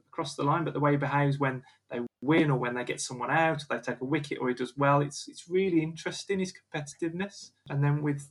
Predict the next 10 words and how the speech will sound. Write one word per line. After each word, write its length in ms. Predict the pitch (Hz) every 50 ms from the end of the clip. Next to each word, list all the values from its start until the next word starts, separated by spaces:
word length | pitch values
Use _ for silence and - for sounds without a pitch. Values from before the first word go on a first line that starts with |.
| _
Soph, 400 | - - - - 156 156 147 143
my 140 | - 143 147
older 200 | 143 143 143 139
daughter, 520 | 139 147 147 147 147 147 - - 156 - - _ _ _ _ _ _ _ _ _ _ _ _ _ _ _ _ _ _ _ _ _ _ _ _ _ -
I'd 140 | - 151 -
say 400 | - - 208 208 226 277 285 269 - - - - - - - - 185 185 185
le-, 220 | 185 196 214 - - -
looks 400 | 175 185 247 247 240 - - -
less 260 | 220 247 247 - -
competitive, 720 | - - 240 240 - - 240 240 - - - - 294 294